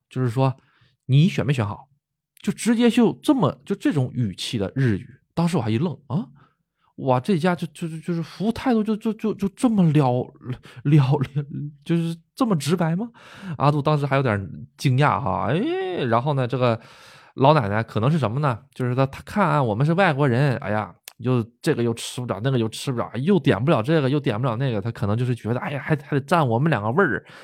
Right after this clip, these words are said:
啊，这怪麻烦。他们可能是，她可能是这么觉得的哈。啊，后来阿杜呢，也没惯着她哈，点了一堆。哎，你知道吗？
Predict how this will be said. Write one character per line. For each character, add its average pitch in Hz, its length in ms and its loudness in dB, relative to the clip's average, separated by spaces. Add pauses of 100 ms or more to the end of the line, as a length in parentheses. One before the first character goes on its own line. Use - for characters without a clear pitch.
(360)
啊， 117 140 -4
这 117 140 -2
怪 135 160 4
麻 104 160 -6
烦。 107 100 -8
他 135 100 0
们 170 140 2
可 - 140 -4
能 131 100 2
是， 151 100 -6
她 - 220 0
可 - 80 2
能 143 100 6
是 196 80 4
这 294 120 2
么 165 100 4
觉 98 140 -6
得 92 100 -4
的 90 80 -8
哈。 82 160 -14 (260)
啊， 113 120 0
后 170 100 4
来 170 80 4
阿 175 140 4
杜 185 160 2
呢， 156 180 2
也 98 160 -2
没 113 140 2
惯 165 240 4
着 104 80 -2
她 92 100 -4
哈， 95 220 -4 (320)
点 98 180 2
了 117 60 0
一 139 100 0
堆。 113 240 0 (540)
哎， - 180 -10 (320)
你 120 160 -2
知 135 120 0
道 175 140 4
吗？ 147 160 2